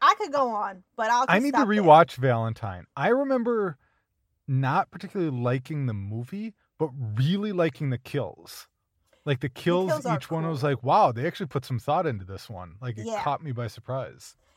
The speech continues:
Speaker 1: And, you know, so what if it's a little predictable, okay? But it's fun and it's stylish and I love it,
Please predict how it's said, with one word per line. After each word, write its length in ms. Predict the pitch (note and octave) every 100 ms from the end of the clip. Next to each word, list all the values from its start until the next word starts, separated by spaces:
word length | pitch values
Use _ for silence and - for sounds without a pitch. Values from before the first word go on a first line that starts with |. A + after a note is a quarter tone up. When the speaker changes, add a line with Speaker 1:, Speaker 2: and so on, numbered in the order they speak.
| _
Speaker 1:
And, 100 | A#4+ B4+
you 180 | A#4 C#5
know, 460 | C5 A#4 A#4+ A#4+ A#4 _
so 220 | - C#5+ C#5+ A4
what 440 | F#4+ C4+ - -
if 140 | D#4+ D#4+
it's 140 | D#4+
a 60 | E4
little 260 | C#4 C4+
predictable, 760 | C4 - A#3 A3 - G3+ - -
okay? 460 | G#3+ - D4+ D4 D4+ _ _ _ _
But 180 | G#3+ D4
it's 200 | E4+ -
fun 380 | - G#4 D#4 A3
and 120 | F#3+
it's 160 | A#3+ -
stylish 640 | - D#4 C#4+ A3 F#3 - G3+
and 120 | A3
I 120 | A3
love 220 | G#3+ F#3+
it, 300 | E3 - -